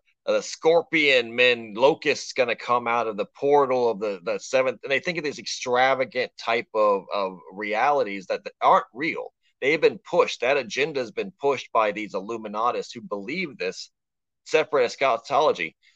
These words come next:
that has been made into the dominant mainstream popular eschatology. A big factor, uh, the Left Behind series. You know that Left Behind series where people are raptured?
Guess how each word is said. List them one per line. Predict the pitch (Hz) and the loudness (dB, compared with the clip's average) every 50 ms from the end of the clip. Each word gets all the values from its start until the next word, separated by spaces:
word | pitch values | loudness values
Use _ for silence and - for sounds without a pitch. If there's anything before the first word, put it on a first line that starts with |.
| _ _ _ | _ _ _
that | - 123 127 | -2 2 4
has | 139 143 131 101 | 4 2 2 2
been | - 143 131 120 117 120 | 0 0 0 0 -4 -2
made | 127 135 147 165 165 165 147 | 2 2 2 4 2 0 0
into | 135 127 120 - - 135 | -2 -4 -6 -8 -6 -4
the | 113 104 95 | -4 -4 -4
dominant | 90 - - 117 117 135 139 139 143 143 135 - - | -4 0 2 4 4 4 4 2 0 -2 -4 -4 -6
mainstream | 95 101 107 117 123 127 135 147 151 135 - - - 123 120 117 107 104 - | -10 -8 -4 -2 -2 -2 -2 -4 -6 -10 -10 -8 -6 -4 -4 -6 -6 -10 -8
popular | - - 120 123 123 - 123 110 107 104 - - | -4 0 0 0 0 -2 -2 -2 0 0 0 -2
eschatology. | 107 104 - - 101 - 104 95 92 90 82 - 78 73 - _ _ _ _ _ _ _ | -4 -4 -4 -8 -10 -6 -2 -2 0 0 -2 -4 -10 -16 -18 _ _ _ _ _ _ _
A | - 113 107 | -2 -2 -2
big | 92 - - 139 156 147 | -2 0 0 0 0 0
factor, | - - 147 143 147 156 - - 139 143 185 - _ _ _ _ _ _ _ _ - | -2 2 2 4 4 2 0 -4 -4 -4 -6 -8 _ _ _ _ _ _ _ _ 2
uh, | 123 127 120 113 107 85 - - | 4 4 6 4 4 2 0 0
the | - 117 | 0 0
Left | 107 107 113 143 175 170 - _ | 0 2 2 2 2 2 2 _
Behind | - - - 113 107 101 98 92 87 | 2 2 2 2 0 0 -2 -4 -8
series. | - - 104 95 92 90 85 76 69 67 - - - | -10 -6 -6 -4 -4 -4 -6 -8 -10 -14 -16 -14 -12
You | 123 143 | -4 0
know | 151 180 185 175 | 2 4 4 6
that | 170 156 - 87 | 4 4 2 0
Left | 101 127 143 - _ | 0 -2 -2 -2 _
Behind | - 180 135 143 143 143 135 | -2 -2 0 0 -2 -4 -6
series | - - 143 143 139 139 143 123 | -6 -4 -2 -2 0 -2 -2 -4
where | 127 107 | -8 -10
people | - 135 139 139 135 135 127 | -8 -10 -10 -4 -2 0 2
are | 120 107 101 95 76 | 2 2 2 0 0
raptured? | 95 113 113 135 143 - - 185 190 190 | -2 0 2 0 0 0 -2 -2 -2 -2